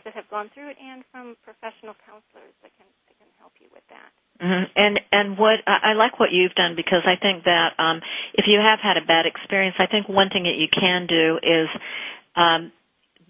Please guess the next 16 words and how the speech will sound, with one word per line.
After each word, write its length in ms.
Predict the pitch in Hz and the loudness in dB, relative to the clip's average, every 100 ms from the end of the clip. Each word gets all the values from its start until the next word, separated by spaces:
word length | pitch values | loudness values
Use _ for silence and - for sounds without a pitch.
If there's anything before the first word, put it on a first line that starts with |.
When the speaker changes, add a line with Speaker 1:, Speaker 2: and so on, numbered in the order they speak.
| - | -10
Speaker 2:
to 40 | 185 | 0
be 140 | 202 | 0
proactive 720 | - 190 170 156 160 - 156 - | 2 0 2 2 0 -2 -4 -2
and, 240 | 165 156 156 | -6 -6 -4
and, 240 | 165 156 - - | -4 -4 -8 -10
uh, 220 | - 160 160 - - _ - | -2 0 -2 -8 -20 _ -2
get 160 | 160 | -2
involved 500 | 156 156 151 156 151 151 | -2 0 2 2 -2 -4
with 200 | 147 147 | -2 -2
maybe 240 | 165 226 160 | 0 -2 0
changing 460 | - 160 156 156 | -2 -2 -2 -6
your 140 | 151 143 | -8 -6
community 520 | - 156 147 147 147 | -4 -2 0 0 0
or 80 | 147 | 2
your 200 | 151 160 | 4 4
hospital. 440 | 170 165 - 165 | 4 0 -2 -4